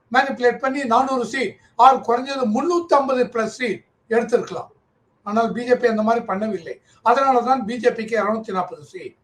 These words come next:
அதை தாண்டி வரும்பொழுது, "ஹரியானா, ஹரியானால நாங்க தான் ஜெயிப்போம், நாங்க தான் ஜெயிப்போம்" அப்படின்னு காங்கிரஸ் சொன்னீங்க.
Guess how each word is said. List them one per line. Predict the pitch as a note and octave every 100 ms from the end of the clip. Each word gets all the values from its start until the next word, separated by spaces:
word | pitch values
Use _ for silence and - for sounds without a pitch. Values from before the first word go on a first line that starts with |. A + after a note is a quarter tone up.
| _ _ _ _ _ -
அதை | G3 F#3+ F#3
தாண்டி | C4+ E4+ D4
வரும்பொழுது, | B3 G#3 F#3 F#3 F#3+ - _ _ _
"ஹரியானா, | G#3+ C#4 D4+ A3 - - -
ஹரியானால | B3 C#4+ C#4 B3+ A#3+
நாங்க | G3+ A#3+ B3
தான் | C4 A3
ஜெயிப்போம், | A3+ A3+ A#3
நாங்க | G3+ A3+ B3
தான் | C4 A#3+
ஜெயிப்போம்" | G3 G#3 G3+ E3+ _ _ -
அப்படின்னு | A3 A3 A3+
காங்கிரஸ் | A3+ G#3+ G#3+ G3+ F#3
சொன்னீங்க. | E3+ E3+ C3+